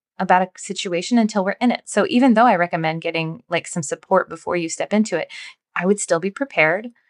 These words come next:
for your expectations to shift and for what you think you're gonna like to shift. Like, be prepared for that. Um, and also be prepared that your relationship, the relationship that you have to this other person, and the relationship your partner has to this other person will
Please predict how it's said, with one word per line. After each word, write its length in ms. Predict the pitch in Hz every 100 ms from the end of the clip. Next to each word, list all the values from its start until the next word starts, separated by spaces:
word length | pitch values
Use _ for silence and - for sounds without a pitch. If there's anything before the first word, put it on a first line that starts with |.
| _
for 280 | - 190 180
your 220 | 185 202
expectations 840 | - - 214 - 160 - 190 214
to 120 | - 262
shift 540 | - 381 - - - _ _ _ _
and 200 | - 185
for 380 | - 175 165 185
what 220 | 180 180
you 80 | -
think 260 | - 269 285
you're 100 | 196
gonna 200 | 165 160
like 340 | 156 190 -
to 120 | -
shift. 500 | 214 - 294 135 - - - -
Like, 160 | 208 208
be 140 | 240
prepared 400 | 240 254 254 339
for 120 | 220
that. 380 | 165 - - - _ _ - _
Um, 180 | 185 190
and 120 | - 202
also 260 | 240 311
be 80 | 262
prepared 420 | 254 247 233 233
that 220 | 214 202 - _ _ _
your 300 | 180 190 220
relationship, 760 | 269 269 277 294 254 294 294 _ _ _
the 100 | -
relationship 640 | 185 175 180 - 202 - 185
that 140 | 170
you 140 | 175 190
have 240 | 190 214
to 100 | -
this 220 | 214 220
other 160 | 220 220
person, 400 | 214 214 214 226
and 140 | -
the 60 | 185
relationship 560 | 180 175 175 185 - -
your 100 | -
partner 380 | - - 214 -
has 260 | 185 160
to 120 | - 180
this 160 | 165
other 160 | 160 165
person 460 | - 170 - 180 180
will 320 | 170 185 185